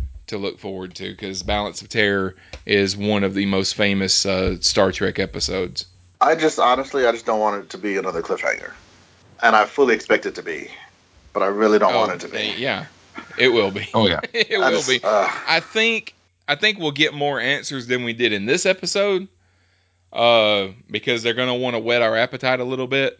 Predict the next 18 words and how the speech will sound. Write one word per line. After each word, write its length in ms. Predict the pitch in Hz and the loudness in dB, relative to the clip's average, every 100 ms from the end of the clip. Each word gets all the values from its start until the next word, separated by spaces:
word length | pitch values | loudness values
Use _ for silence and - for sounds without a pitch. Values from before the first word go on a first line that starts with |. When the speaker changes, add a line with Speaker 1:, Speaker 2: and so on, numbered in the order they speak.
| - | -8
Speaker 1:
They're 140 | 110 | -6
gonna 220 | 117 131 113 | -4 -4 0
get, 280 | 127 - | -2 -2
they're 120 | 117 127 | -4 0
gonna 160 | 143 | 2
answer 360 | 135 147 123 110 | 0 -2 -4 -6
something. 460 | - 131 113 98 | -2 -2 -2 -4
I 80 | 104 | -2
don't 160 | 117 110 | -2 -2
know 120 | 104 | -2
what. 420 | 95 110 101 - _ _ _ _ | 0 2 2 -2 _ _ _ _
They're 100 | 110 | 0
gonna 140 | 131 139 | 4 4
answer 320 | 135 107 101 | 2 0 -4
something, 600 | - 131 117 101 101 95 _ - - - _ | -2 0 0 -4 -8 -10 _ -20 -20 -20 _
and 300 | - 107 104 | -2 0 2
then, 320 | 110 110 107 104 | 2 2 2 2
uh, 380 | 101 95 95 | 2 2 0